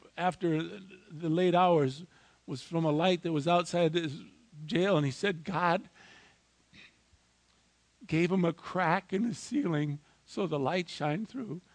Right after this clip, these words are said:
And he read the, he read the Bible like this. He let the light shine on each word, and he just read it. You know, he just kind of moved the Bible so it, the light shined on each word, and he memorized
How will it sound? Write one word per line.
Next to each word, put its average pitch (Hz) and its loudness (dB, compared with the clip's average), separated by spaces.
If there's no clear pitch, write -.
And 143 -4
he 185 -2
read 240 -4
the, 294 -10
he - 2
read 202 6
the 208 4
Bible 175 2
like 156 -2
this. 185 2
He - -8
let 185 2
the 170 -4
light 175 4
shine 170 0
on 170 2
each 190 -2
word, 175 2
and 147 2
he 147 0
just - -10
read 254 0
it. 277 -4
You 302 2
know, 302 2
he 135 -2
just 160 -2
kind 180 0
of 160 4
moved 175 2
the - -8
Bible 160 2
so 170 -6
it, 170 -6
the - -4
light 165 2
shined 160 -4
on 147 -2
each 156 -4
word, 160 0
and 147 -2
he 156 -2
memorized 151 2